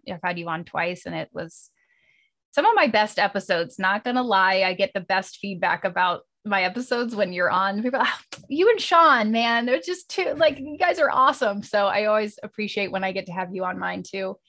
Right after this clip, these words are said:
And my Instagram is Coconuts and Kettlebells, all spelled out.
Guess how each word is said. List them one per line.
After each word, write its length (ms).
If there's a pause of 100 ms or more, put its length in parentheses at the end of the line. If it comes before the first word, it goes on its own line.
(320)
And 440
my 580
Instagram 760
is 400 (200)
Coconuts 800
and 320
Kettlebells, 720
all 160
spelled 380
out. 320